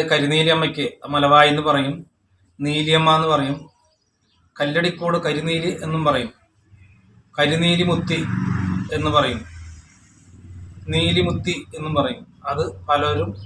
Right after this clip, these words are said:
പലതരത്തിലുള്ളതായ ഓരോ കീഴ്വഴക്കങ്ങളോ ആചാരങ്ങളോ ദേശത്തിനനുസരിച്ചുള്ള വിളികളൊക്കെ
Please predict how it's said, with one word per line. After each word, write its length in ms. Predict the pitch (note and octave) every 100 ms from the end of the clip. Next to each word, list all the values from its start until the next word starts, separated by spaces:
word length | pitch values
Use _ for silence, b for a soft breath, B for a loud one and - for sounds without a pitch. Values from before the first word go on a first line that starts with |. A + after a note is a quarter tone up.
| - - - -
പലതരത്തിലുള്ളതായ 1040 | D3+ D#3+ F3+ E3+ E3 D#3 D3+ D3 C#3+ C#3 C#3+ - - _ _ _ _ _ _ _ _ _ _ _ _ _ _ _ _
ഓരോ 180 | C#3 C#3 C3+
കീഴ്വഴക്കങ്ങളോ 680 | D3 C#3 C#3 C3+ C3 C3+ A#2+ A#2+ C3+
ആചാരങ്ങളോ 580 | B2+ C3 B2+ B2 B2 A2+ - _ _ _ _
ദേശത്തിനനുസരിച്ചുള്ള 1080 | C3+ C3+ C#3 C#3+ C#3 C3 B2+ B2 B2 A#2+ C3+
വിളികളൊക്കെ 500 | B2+ B2 B2 A#2+ B2+